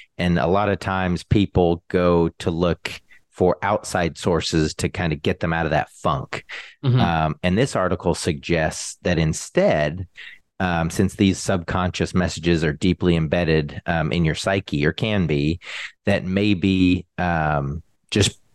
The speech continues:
Speaker 1: change what you're listening to. And maybe if you listen to
Speaker 2: Hmm.
Speaker 1: some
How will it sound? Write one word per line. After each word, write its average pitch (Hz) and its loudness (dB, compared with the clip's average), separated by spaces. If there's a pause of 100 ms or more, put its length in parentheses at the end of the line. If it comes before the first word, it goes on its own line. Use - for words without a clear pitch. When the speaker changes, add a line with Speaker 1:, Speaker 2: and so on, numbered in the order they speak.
(280)
Speaker 1:
change 104 0
what 101 2
you're 95 2
listening 90 2
to. 71 2 (340)
And 92 2
maybe 92 4
if - -2
you 95 2
listen 92 2
to - 4
Speaker 2:
Hmm. - 2
Speaker 1:
some 98 0